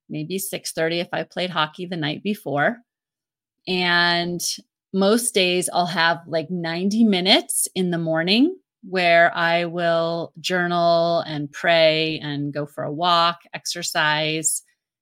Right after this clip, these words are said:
do yoga, just time focused on mental and physical uh, fitness, <laughs>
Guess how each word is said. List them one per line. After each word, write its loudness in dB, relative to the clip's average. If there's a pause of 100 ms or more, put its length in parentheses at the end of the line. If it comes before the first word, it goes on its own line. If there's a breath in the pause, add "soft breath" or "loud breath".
(120)
do -6
yoga, 2 (260)
just -8 (560)
time -4
focused -8
on -6 (400)
mental 0
and -6
physical -2 (1500)
uh, -4
fitness, -6
<laughs> -4